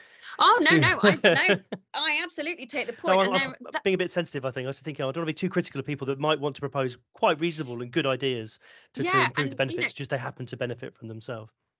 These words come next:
Speaker 1: Exactly. And if the scheme funding position can support it, then,
Speaker 2: Yep.
Speaker 1: you know, sometimes, you know, there might be a personal motivation behind something, but it,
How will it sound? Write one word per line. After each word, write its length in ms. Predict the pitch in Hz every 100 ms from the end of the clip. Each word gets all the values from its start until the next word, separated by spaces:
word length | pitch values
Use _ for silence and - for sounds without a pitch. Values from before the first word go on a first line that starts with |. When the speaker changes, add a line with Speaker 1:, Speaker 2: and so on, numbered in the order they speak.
| _ 240
Speaker 1:
Exactly. 480 | 220 254 - 285
And 80 | 196
if 160 | 247 -
the 120 | 240
scheme 360 | - 302 302 269
funding 420 | 277 277 254 247
position 420 | 240 240 247 233
can 140 | 254 233
support 520 | 202 240 269 320 -
it, 260 | 190 - 214
then, 320 | 233 220 220
Speaker 2:
Yep. 180 | 208 -
Speaker 1:
you 160 | 262 202
know, 140 | 208 233 _ _ _ _ _ _
sometimes, 520 | 294 277 247 240 233 _ _ _ -
you 100 | 269
know, 80 | 214
there 120 | 240
might 140 | 226
be 60 | 214
a 40 |
personal 480 | 214 226 220 214 190 _ -
motivation 560 | 220 226 214 226 226
behind 320 | 196 185 190 185
something, 400 | 190 190 190 202
but 140 |
it, 100 | 202